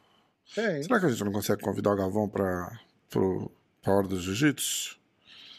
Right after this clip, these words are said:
Speaker 1: Podemos tentar.
Speaker 2: Eu já fiz um podcast com ele. Eu não sei se ele ficou bravo comigo quando a gente falou do, do, do tapa e tal, mas a gente só tava falando o que tava todo mundo falando, né? Não tem. Porra.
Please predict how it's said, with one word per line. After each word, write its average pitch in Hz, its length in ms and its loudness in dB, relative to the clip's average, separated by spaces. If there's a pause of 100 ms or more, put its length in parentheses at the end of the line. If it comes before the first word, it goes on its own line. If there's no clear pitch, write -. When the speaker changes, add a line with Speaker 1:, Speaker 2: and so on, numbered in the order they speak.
(340)
Speaker 1:
Podemos 107 280 -8
tentar. 160 300 -4
Speaker 2:
Eu 196 60 4
já 202 120 4
fiz 214 240 4
um 165 40 2
podcast - 520 0
com 104 240 0
ele. 110 220 2
Eu 120 60 2
não 131 80 -2
sei 160 180 0
se 151 120 -2
ele 127 60 0
ficou 120 200 0
bravo 104 300 4
comigo 101 360 0
quando 101 200 0
a 98 100 0
gente 98 140 -4
falou 95 420 0
do, - 380 -8
do, 95 160 -4 (160)
do 110 120 -4
tapa 95 500 2
e - 40 -8
tal, - 300 -8
mas 107 400 -8 (240)
a 262 40 0
gente 254 180 2
só 277 100 4
tava 247 380 4 (160)
falando 220 320 4
o - 40 0
que - 60 -8
tava 226 160 4
todo 247 120 0
mundo 254 180 0
falando, 120 380 2
né? 147 140 0
Não 180 100 -4
tem. 233 300 0 (760)
Porra. 107 260 0